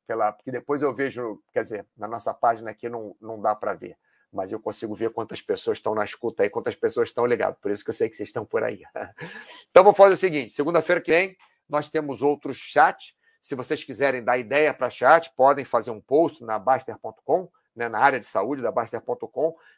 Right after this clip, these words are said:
que nós fazemos o chat daqueles temas mais pedidos. Tá legal, pessoal?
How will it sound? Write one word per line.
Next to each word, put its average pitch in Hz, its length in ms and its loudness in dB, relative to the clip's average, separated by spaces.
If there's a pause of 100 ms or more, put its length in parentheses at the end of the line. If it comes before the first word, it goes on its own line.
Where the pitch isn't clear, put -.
que 156 160 -6
nós 147 480 0 (200)
fazemos 139 420 -2
o 135 80 -6
chat 135 320 -2
daqueles 139 420 -8
temas 135 480 -6 (240)
mais 139 500 0
pedidos. - 960 -20 (300)
Tá 127 80 2
legal, 160 280 8
pessoal? 135 480 -2